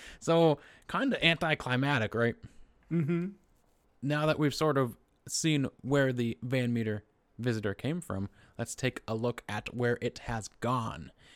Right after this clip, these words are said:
Speaker 1: And as best as I can tell, the residents who experienced the original events never saw the creature again. Once they bricked up that entrance there, it was problem solved. Better than shooting. Over the years, there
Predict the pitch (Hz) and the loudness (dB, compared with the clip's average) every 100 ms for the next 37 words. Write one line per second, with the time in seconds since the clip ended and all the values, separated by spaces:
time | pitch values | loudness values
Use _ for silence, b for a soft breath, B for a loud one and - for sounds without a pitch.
0 | - 113 123 110 151 165 151 131 147 143 | -6 -2 -2 2 0 0 -4 -4 -2 -2
1 | 135 131 123 117 120 156 156 170 156 165 | -2 0 0 0 -2 -4 -2 -4 -4 -4
2 | - 131 - 127 131 127 110 - 107 120 | -4 -6 -6 -2 0 0 -2 -2 -2 -2
3 | 123 139 - 117 117 107 - B B - | -2 -2 -4 0 0 0 -4 B B -8
4 | 113 131 139 127 127 - 117 110 104 - | -2 0 0 0 -2 -2 -4 -4 -8 -6
5 | 110 - - 104 101 104 85 104 b b | -6 -6 -8 -8 -6 -6 -6 -14 b b
6 | b 120 139 139 131 135 - 123 - 113 | b -4 -2 0 0 -2 0 -2 -2 -2
7 | 107 - 135 127 107 101 - 98 101 - | -2 0 -2 0 -2 -4 -6 -6 -6 -8
8 | - 107 104 113 - - 92 - 110 123 | -8 -6 -4 -6 -10 -18 -8 -4 0 0
9 | 127 - 240 - - _ _ - 117 135 | -2 0 0 -2 -6 _ _ -4 -2 -2
10 | 131 196 170 160 B B B - 143 170 | -2 -4 -4 -8 B B B -2 2 2
11 | 180 180 151 185 156 127 117 123 | 0 -2 0 0 2 0 0 0